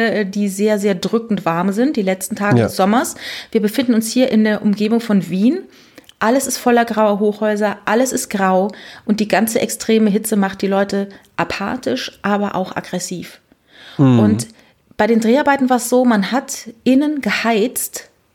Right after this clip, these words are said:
Speaker 1: wenn es nicht kalt war, weil wirklich alle sollten schwitzen. Nicht alle Schauspieler sollten dieses Gefühl haben, wie wahnsinnig heiß und schlimm das ist. Er
Speaker 2: Ja.
Speaker 1: arbeitet nicht mit Schauspielern.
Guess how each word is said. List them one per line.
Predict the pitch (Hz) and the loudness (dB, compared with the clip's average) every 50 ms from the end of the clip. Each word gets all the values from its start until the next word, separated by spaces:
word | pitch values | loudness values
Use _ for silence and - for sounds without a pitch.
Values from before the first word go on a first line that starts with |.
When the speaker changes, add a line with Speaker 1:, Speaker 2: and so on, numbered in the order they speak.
| _ _ _ _ _ _ - | _ _ _ _ _ _ -2
Speaker 1:
wenn | 196 190 | 0 0
es | 185 190 - | 0 0 -2
nicht | 196 190 - | -4 -4 -4
kalt | - 180 165 175 175 - | -2 -2 -2 -2 -2 -2
war, | 220 196 | 0 2
weil | 196 190 190 | 2 2 2
wirklich | 220 254 - 240 226 - - | 0 0 0 -2 -2 0 0
alle | 214 220 208 | 0 0 2
sollten | 208 202 202 202 202 | 2 0 0 0 -2
schwitzen. | - - - 202 208 - - 185 | -4 -4 -4 -4 -4 -2 -4 -4
Nicht | 170 - - | -4 -4 -4
alle | - 220 240 262 254 | -2 0 0 0 0
Schauspieler | - 220 214 214 - - 226 214 208 196 | 0 -2 -2 -4 -2 -2 0 0 2 2
sollten | 196 190 202 202 220 | 2 0 2 0 0
dieses | 202 196 190 185 - | -2 -2 -2 -2 -4
Gefühl | - - - - 202 202 190 | -6 -6 -4 -2 0 0 0
haben, | 180 190 180 | 0 0 -2
wie | 185 180 175 - | -2 -4 -4 -4
wahnsinnig | 156 143 165 180 - 185 185 190 - - - - _ _ - - - | -6 -6 -6 -6 -6 -6 -8 -8 -8 -10 -14 -20 _ _ -12 -6 -2
heiß | - - 180 185 - - | -2 -2 -2 -2 -6 -8
und | 190 - | -10 -8
schlimm | - - 175 180 170 | -6 -4 -4 -4 -4
das | 180 - | -6 -6
ist. | - - 247 - - - - - - - - - - - | -6 -6 -8 -8 -10 -14 -16 -14 -14 -14 -14 -16 -8 -2
Er | - 214 - | 0 0 2
Speaker 2:
Ja. | - - | 4 2
Speaker 1:
arbeitet | 247 226 - - - 262 254 - | 4 2 2 2 0 0 2 4
nicht | 240 254 302 - - - 285 | 2 2 2 0 -2 -4 -2
mit | 277 - | -2 -2
Schauspielern. | - 247 233 220 220 220 - - 180 165 156 156 170 202 226 220 - | 0 0 0 0 0 -4 -6 -8 -8 -6 -4 -4 -4 -6 -6 -8 -10